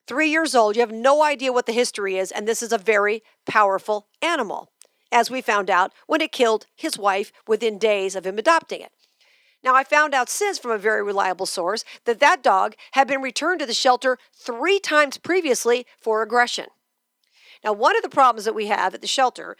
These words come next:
is that a lot of people just want to have the wrong compassion. They want to have compassion for animals that are not suitable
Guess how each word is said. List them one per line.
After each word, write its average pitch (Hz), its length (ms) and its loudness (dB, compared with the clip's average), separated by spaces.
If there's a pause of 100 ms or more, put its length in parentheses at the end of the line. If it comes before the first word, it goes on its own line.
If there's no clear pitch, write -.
(160)
is 226 140 -4
that 247 80 -2
a 240 60 -4
lot 285 180 0
of 339 80 -4
people 254 280 -4
just 262 220 -4
want 233 220 0
to 220 60 -2
have 214 280 0
the 214 80 -8
wrong 214 280 0
compassion. 202 520 -6 (220)
They 226 80 0
want 269 140 0
to 302 40 2
have 302 140 0
compassion 254 460 0
for 226 100 -4
animals 208 380 -4
that 208 100 -4
are 202 80 -4
not 220 240 0
suitable 196 580 -4